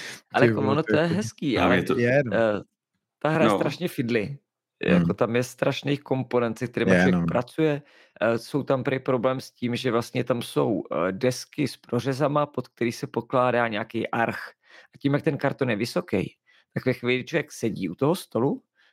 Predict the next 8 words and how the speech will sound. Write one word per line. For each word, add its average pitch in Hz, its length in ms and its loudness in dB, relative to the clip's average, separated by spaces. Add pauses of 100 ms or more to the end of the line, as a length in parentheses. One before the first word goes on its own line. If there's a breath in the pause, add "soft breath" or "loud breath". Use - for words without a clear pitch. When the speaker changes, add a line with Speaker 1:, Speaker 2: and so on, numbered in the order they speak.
(120)
Speaker 1:
tak 127 220 -2
vlastně 127 480 -2
v - 120 -10
těch 151 180 -6
výřezech 135 460 -2
nevidí 135 460 -2
ty 160 140 -2
hodnoty, 139 580 -2